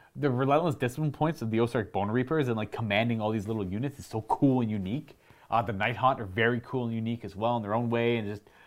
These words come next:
I feel like they're just lacking something interesting. A-, Age of Sigmar's main thing for me is how cool the army rules for armies are.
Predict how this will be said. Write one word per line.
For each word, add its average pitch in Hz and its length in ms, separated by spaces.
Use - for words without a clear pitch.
I 113 80
feel 185 140
like 160 140
they're 147 100
just 123 140
lacking 113 300
something 90 360
interesting. 90 480
A-, 180 260
Age 214 100
of 208 80
Sigmar's 208 320
main 151 180
thing 170 140
for 151 120
me 127 260
is 127 120
how 165 240
cool 151 320
the 139 220
army 120 280
rules 107 560
for - 160
armies 110 240
are. 95 180